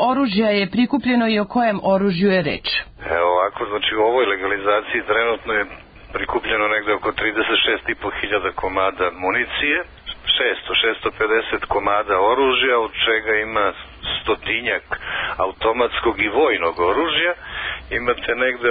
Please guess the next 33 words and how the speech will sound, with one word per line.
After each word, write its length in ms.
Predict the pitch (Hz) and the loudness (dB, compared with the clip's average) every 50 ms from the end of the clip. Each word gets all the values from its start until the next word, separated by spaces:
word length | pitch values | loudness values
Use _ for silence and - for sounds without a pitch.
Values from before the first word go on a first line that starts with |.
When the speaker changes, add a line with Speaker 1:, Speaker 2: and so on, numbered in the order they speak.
| 117 117 | 4 2
Speaker 2:
oko 180 | 104 - - 123 110 - | 2 0 0 0 0 0
dvesta 340 | 107 123 131 120 - - 127 113 - | 0 0 0 0 -2 -2 -4 -2 0
pedeset 440 | - 113 110 123 127 120 - 127 113 - 123 | 0 0 2 2 0 0 -2 -4 -4 -2 -2
minsko-eksplozivnih 720 | 127 127 113 - 117 120 123 120 - - 113 110 110 104 101 | -2 -2 0 0 2 0 0 0 -2 -6 -6 -4 -6 -6 -4
sredstava, 460 | 107 104 - - 113 110 117 123 123 117 104 98 | -4 -6 -2 0 2 2 4 4 4 2 2 0
odnosno 340 | 95 101 104 - - 110 107 101 98 98 | -2 -4 -6 -4 -2 -2 -2 0 0 2
bombi. 480 | 101 98 87 80 78 78 - - 71 - - - - - - - - 107 | 2 2 2 0 -4 -6 -10 -10 -10 -10 -10 -14 -20 -20 -18 -12 -6 -2
Mi 80 | 107 104 104 98 | -2 0 0 0
očekujemo 560 | - 107 110 107 - - 117 113 107 104 104 92 - | 0 0 0 0 0 -2 -2 0 0 0 -2 0 2
sada 220 | 107 107 107 107 107 | 2 2 2 2 2
u 80 | 101 101 101 | 2 2 2
ovih 180 | 104 104 - - - - - - - - - - - - - - 113 | 0 -2 -4 -8 -12 -14 -12 -12 -10 -10 -8 -8 -6 -6 -4 -2 0
par 220 | 117 117 110 101 98 92 95 101 | 2 4 2 2 0 0 0 0
dana 360 | 98 101 107 113 127 131 127 113 - | 0 0 0 0 2 2 0 2 0
da 60 | 104 95 - | -2 -2 -2
ti 180 | - 117 107 104 | -2 -2 -2 -2
rezultati 560 | 101 - 101 98 92 - 101 101 98 - 120 104 - | -2 -4 -8 -6 -2 0 0 0 0 -2 -6 -6 -4
se 80 | - 104 | -6 -6
i 80 | 95 - 95 | -4 -2 0
poboljšaju 640 | 95 92 90 104 117 127 123 - - 139 131 123 117 107 101 - | 0 0 2 2 2 2 2 2 2 2 2 0 0 -2 -2 0
s 20 | - 101 | 0 0
obzirom 420 | 98 92 95 101 107 110 101 101 101 101 101 | 0 0 -2 -4 -2 -2 -2 -2 -2 -2 -2
na 60 | 101 98 95 - - - - - - - - 95 104 | -2 -2 -2 -6 -10 -12 -12 -12 -12 -12 -4 -2 0
naviku 400 | 117 117 104 95 92 87 - - 92 92 | 2 2 2 0 -2 -4 -6 -6 -4 -2
naših 340 | 95 95 92 - 104 101 90 92 | -2 0 2 2 0 0 -2 -2
građana 480 | 98 104 104 101 98 104 104 98 98 98 92 98 | 0 2 2 2 0 0 0 0 0 0 0 0
da, 80 | 95 95 95 - - - | 0 0 -2 -4 -6 -6
što 140 | - - 95 90 - 104 | -4 -4 -4 -2 0 0
kažu, 260 | 104 104 98 92 98 92 - | 0 0 -2 -4 -6 -4 -2
sve 100 | - 110 107 | 0 2 0
u 80 | 98 - - | 0 0 0
poslednjem 440 | 107 101 - - 113 104 95 101 98 | -2 -2 -2 -2 -4 -2 -2 -2 -2
momentu 520 | 98 98 101 107 104 98 92 - - 98 | -2 -2 0 -2 -2 -4 -4 -8 -8 -8